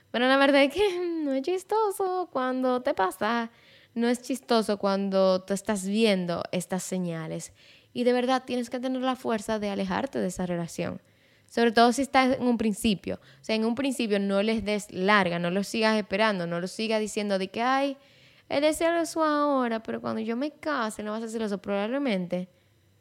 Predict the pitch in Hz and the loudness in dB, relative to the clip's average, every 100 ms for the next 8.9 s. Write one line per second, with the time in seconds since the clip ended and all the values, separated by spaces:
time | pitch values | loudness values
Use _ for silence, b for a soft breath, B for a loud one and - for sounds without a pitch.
0 | _ _ 240 349 240 - _ b b b | _ _ -2 0 0 -4 _ b b b
1 | - - 440 381 285 370 285 175 b b | -2 4 4 4 2 4 2 0 b b
2 | b - 240 240 262 294 330 359 359 277 | b -2 0 4 2 2 4 6 8 6
3 | 240 220 180 - - 190 196 190 240 262 | 8 8 6 -4 -8 0 0 2 0 0
4 | - 185 180 175 - 175 - 180 - - | 0 -2 -2 -4 -8 -8 -4 -4 -6 -14
5 | b b b 208 208 202 196 190 214 277 | b b b -6 -2 -2 -2 -2 -4 -4
6 | 294 254 196 196 - 220 202 196 233 - | -6 -4 -4 -6 -8 -6 -6 -4 -8 -2
7 | 247 254 226 190 190 190 185 - 180 190 | 0 2 2 0 0 -2 -6 -10 -12 -10
8 | - 208 220 220 180 170 165 196 170 | -6 -2 -2 0 0 0 0 0 -2